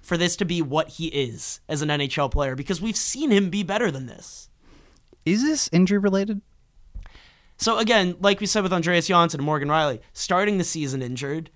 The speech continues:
Speaker 1: can have an adverse impact on everything. Missing training camp, we saw with William Nylander, can have an adverse impact on your season. And I don't like making excuses for players,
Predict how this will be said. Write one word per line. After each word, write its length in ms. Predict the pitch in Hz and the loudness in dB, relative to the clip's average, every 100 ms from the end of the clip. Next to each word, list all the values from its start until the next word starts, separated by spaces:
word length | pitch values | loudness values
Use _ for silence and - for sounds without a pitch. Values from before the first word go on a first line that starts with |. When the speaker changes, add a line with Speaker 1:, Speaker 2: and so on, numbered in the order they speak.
| _ | _
Speaker 1:
can 120 | - 165 | -2 0
have 120 | 143 | 2
an 60 | |
adverse 400 | 151 147 139 135 | 2 2 0 -2
impact 340 | 147 143 139 135 | 0 2 2 0
on 80 | 135 | -6
everything. 380 | 131 131 143 - | -6 -6 -8 -4
Missing 340 | 151 165 196 | -4 -2 -2
training 380 | - 165 185 180 | -4 -2 0 -2
camp, 300 | 156 135 131 | -2 -4 -4
we 60 | 139 | -6
saw 240 | 156 143 | -2 -2
with 80 | 131 | -2
William 240 | 143 139 | -4 -2
Nylander, 500 | 165 185 147 127 120 | -2 -2 -2 -4 -8
can 80 | 147 | -6
have 140 | 139 | -6
an 80 | 139 | -4
adverse 360 | 135 127 135 127 | -4 -4 -6 -4
impact 380 | 135 139 135 135 | 0 2 2 -2
on 80 | |
your 120 | 131 127 | -6 -6
season. 380 | 135 131 151 151 - - - | -6 -6 -6 -10 -16 -20 -8
And 80 | |
I 60 | 170 | -6
don't 340 | 135 175 220 | 0 0 0
like 200 | 240 247 | 0 0
making 460 | 151 143 160 185 170 | 0 0 0 -2 -4
excuses 680 | 139 - - 131 131 165 151 | -4 -6 -6 -6 -4 -4 -4
for 120 | 175 | -4
players, 480 | 185 170 202 220 | 0 0 0 -4